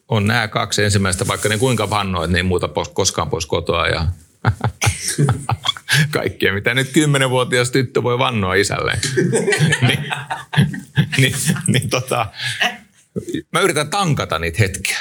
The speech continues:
Mä yritän niinku jotenkin imeä niitä, että mä sitten kun, öö, vietän niinku tämän elämän viimeisiä vuosia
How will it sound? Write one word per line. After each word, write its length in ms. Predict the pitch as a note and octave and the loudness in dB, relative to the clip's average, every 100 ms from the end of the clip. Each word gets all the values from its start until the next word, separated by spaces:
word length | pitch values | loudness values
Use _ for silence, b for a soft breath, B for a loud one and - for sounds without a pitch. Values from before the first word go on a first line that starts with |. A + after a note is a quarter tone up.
| - | -2
Mä 120 | B2+ | 0
yritän 280 | C#3 C3+ C3+ | 2 2 0
niinku 440 | C3+ B2+ C3+ B2 A2+ | 0 0 0 0 -2
jotenkin 420 | C#3+ D3+ B2+ A#2 | 0 0 0 0
imeä 400 | D3 D#3+ C3 G#2 | 2 4 2 2
niitä, 320 | G2 G#2 G#2 | 0 0 0
että 140 | G2+ - | 0 0
mä 100 | G#2 | 0
sitten 280 | B2+ A#2+ A2 | 0 0 0
kun, 380 | G#2+ G2 - - B B B B B B B B - F#3+ - - - | 0 0 -6 -14 B B B B B B B B -20 -18 -14 -8 -4
öö, 500 | - - - - - | -2 0 0 -2 0
vietän 440 | A#2+ G#2+ G#2 G2 - | 0 0 -2 -4 -6
niinku 260 | - G#2+ G2+ | -2 0 0
tämän 340 | F#2+ A#2 A2 | -2 0 0
elämän 300 | G2 F#2+ F#2 | 0 0 0
viimeisiä 720 | F2 G2+ F#2 E2 D2+ E2+ D2+ D2+ B B B B B - _ _ _ _ - - _ - | 2 2 2 0 2 2 0 -4 B B B B B -14 _ _ _ _ -10 -10 _ -2
vuosia 520 | G2 F2+ - D#2 C#2+ | 2 2 2 2 0